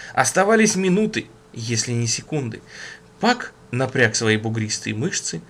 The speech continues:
закинул клешни с сетью за голову, вскинул хобот вверх. Но не успел он подать знака, как произошло совсем непредусмотренное событие. Балбес Бандыра с воплями и визгами,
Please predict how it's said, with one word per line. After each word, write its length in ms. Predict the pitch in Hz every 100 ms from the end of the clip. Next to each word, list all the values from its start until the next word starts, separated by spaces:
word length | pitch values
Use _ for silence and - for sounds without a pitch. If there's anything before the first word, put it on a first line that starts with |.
| - -
закинул 540 | 123 117 156 226 208 160
клешни 400 | 160 160 - 127
с 100 | -
сетью 360 | 131 113 120
за 240 | 110 147 202
голову, 420 | 196 190 175 165 - - -
вскинул 600 | - - 170 214 160 139
хобот 440 | - 160 127 117
вверх. 540 | 120 117 220 226 - - - - - - - - - - - - -
Но 220 | 139 151 226
не 140 | 254
успел 460 | 262 - - 285 240
он 180 | 208
подать 400 | 196 214 240 226
знака, 520 | 151 202 247 247 110 - - - - -
как 240 | 147 135
произошло 640 | 165 165 151 180 175 202
совсем 560 | 190 151 123 - 135 196
непредусмотренное 880 | 220 247 254 269 277 277 277 269 262
событие. 580 | 262 247 202 - - - - - - - -
Балбес 600 | 123 117 233 240 233 302 160
Бандыра 640 | 233 247 226 277 170 - - - -
с 180 | - -
воплями 640 | 165 285 247 269 269 277
и 20 |
визгами, 560 | 262 262 151 127 98